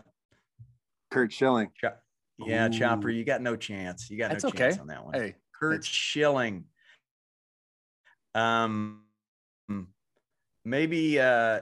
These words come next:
Speaker 2: it, bef-, before, bef-, I won't really wanna talk War Stick, but before, uh, we get to that, just unpack that first major league
Speaker 3: Mm.
Speaker 2: at bat, the kid who loved
Speaker 3: Grinder.
Speaker 2: baseball more than anything. Um, what,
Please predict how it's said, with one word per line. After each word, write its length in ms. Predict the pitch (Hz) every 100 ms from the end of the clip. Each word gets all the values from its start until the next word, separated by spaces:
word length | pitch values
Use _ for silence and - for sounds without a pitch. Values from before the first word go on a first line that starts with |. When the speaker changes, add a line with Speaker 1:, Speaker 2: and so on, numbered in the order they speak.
| -
Speaker 2:
it, 340 | 117 - 104
bef-, 120 | 113 - -
before, 540 | 117 - 170 175 - - - _ -
bef-, 180 | 110 -
I 80 | 131
won't 180 | 139 131
really 160 | 160
wanna 140 | 147 139
talk 260 | 151 135 123
War 180 | 139
Stick, 360 | 143 - 117 -
but 160 | 127 101
before, 480 | 110 - 143 139 123
uh, 260 | 117 107 - _ _ _
we 120 | 127
get 200 | 131 151
to 80 | 135
that, 340 | 120 110 107
just 220 | - 143 151
unpack 420 | 143 147 151 151
that 260 | 143 -
first 420 | - 147 - - - _ _ _
major 380 | 101 139 - 123
league 180 | - -
Speaker 3:
Mm. 80 | 147
Speaker 2:
at 160 | 98
bat, 340 | 135 151 107 -
the 80 | 110
kid 280 | - 143 147
who 120 | 135
loved 240 | 135 123
Speaker 3:
Grinder. 340 | 117 123 131 117
Speaker 2:
baseball 140 | 135
more 220 | 135 135
than 140 | 123 127
anything. 640 | 139 151 120 113 110 101 _ _ _ -
Um, 440 | 117 117 110 104 - _ 135 _ _ _
what, 480 | 104 120 147 151 -